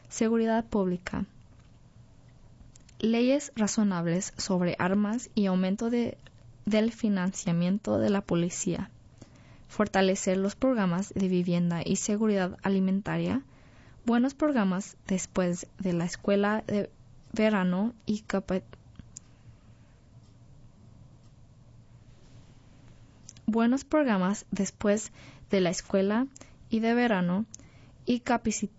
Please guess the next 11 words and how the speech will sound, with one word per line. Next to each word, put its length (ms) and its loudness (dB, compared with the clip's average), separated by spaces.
capacitación 1200 0
vocacional 840 0
para 280 0
reducir 480 0
la 120 0
posibilidad 760 0
de 120 -2
pasar 460 -2
de 100 0
la 80 2
escuela 460 -2